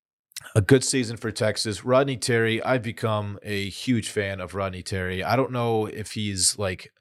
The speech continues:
long-term, like, a great option at the head coach for Texas. I really don't. But he absolutely deserves the job. He did an incredible job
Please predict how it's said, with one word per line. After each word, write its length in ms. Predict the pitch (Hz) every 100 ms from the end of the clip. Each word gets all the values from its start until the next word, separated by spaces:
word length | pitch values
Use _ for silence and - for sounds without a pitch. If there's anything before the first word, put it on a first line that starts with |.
| _ _
long-term, 800 | 104 104 101 101 - 101 101 95
like, 240 | 95 92 -
a 120 | 98
great 380 | 80 92 104 113
option 460 | 101 101 - 113 101
at 260 | 101 98 - -
the 120 | 90
head 180 | 110 101
coach 220 | 101 107
for 160 | -
Texas. 360 | 98 104 101 98
I 80 | 76
really 340 | 95 95 95
don't. 320 | 80 90 107 - _ - _ _ _
But 240 | 113 107 -
he 220 | 104 123 -
absolutely 760 | 117 123 - 123 101 104 98
deserves 440 | 95 92 85 95 78
the 80 | 85
job. 360 | 87 76 69 - _ _ _ _
He 120 | -
did 500 | 107 101 98 - - -
an 100 | 107
incredible 560 | 87 - 120 117 107 101
job 460 | 92 87 87 85